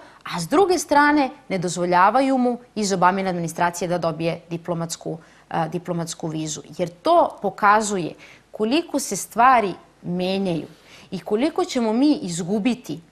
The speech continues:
ako to ne budemo prepoznali i ako i dalje budemo govorili, „Mi idemo u Evropsku uniju.”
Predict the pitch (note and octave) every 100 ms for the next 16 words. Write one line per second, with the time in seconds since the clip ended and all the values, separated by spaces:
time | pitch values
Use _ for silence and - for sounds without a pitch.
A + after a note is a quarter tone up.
0 | _ - F3+ F#3+ - A3+ G3 F#3 G3 F3
1 | D#3 - G3+ G#3+ F#3 F3 E3 - F3+ G3
2 | - G#3 F3 A#3 C4 G3 F3 G#3+ G3+ F3
3 | F3+ G3+ G#3 F3 F#3 F3 E3+ F#3 F3 D#3+
4 | D#3+ E3 - - C#3+ A#2+ -